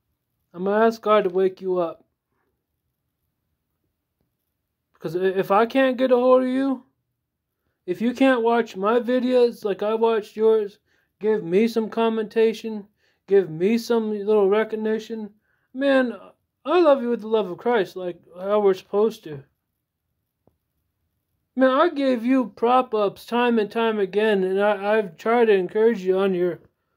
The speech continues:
uh, your YouTube videos.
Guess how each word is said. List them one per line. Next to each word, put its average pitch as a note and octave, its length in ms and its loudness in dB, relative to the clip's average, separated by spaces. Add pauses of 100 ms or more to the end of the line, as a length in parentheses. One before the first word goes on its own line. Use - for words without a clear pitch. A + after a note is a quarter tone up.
(280)
uh, D#3 440 -4 (640)
your A3 180 0
YouTube G#3+ 440 0
videos. C#3 540 -8